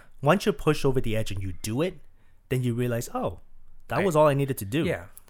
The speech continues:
Speaker 1: And you just do it.
Speaker 2: Yeah.
Speaker 1: So then moving forward, you're just like, "Oh, I'll just pull the trigger here, I'll pull the trigger there."
Speaker 2: Yeah.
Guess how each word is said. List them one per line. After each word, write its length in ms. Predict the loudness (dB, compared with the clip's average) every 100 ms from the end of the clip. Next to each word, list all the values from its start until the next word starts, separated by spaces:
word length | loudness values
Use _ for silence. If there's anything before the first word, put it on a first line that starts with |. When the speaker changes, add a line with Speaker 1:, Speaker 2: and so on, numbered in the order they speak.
| -16 -6
Speaker 1:
And 120 | -4
you 60 | 0
just 240 | -2 0
do 180 | -2 -2
it. 140 | -6 -2
Speaker 2:
Yeah. 180 | 2
Speaker 1:
So 40 | 2
then 180 | 0 0
moving 300 | 0 2 0
forward, 340 | 4 6 8
you're 160 | 8 6
just 180 | 4 2
like, 140 | 2
"Oh, 160 | 2 0
I'll 60 | -2
just 200 | -6 -6
pull 120 | -6
the 80 | -6
trigger 280 | -6 -6 -2
here, 160 | -2
I'll 60 | -2
pull 140 | -8 -10
the 80 |
trigger 260 | -8 -6 -2
there." 240 | -2 -2 -8 -14 -6
Speaker 2:
Yeah. 300 | -2 -2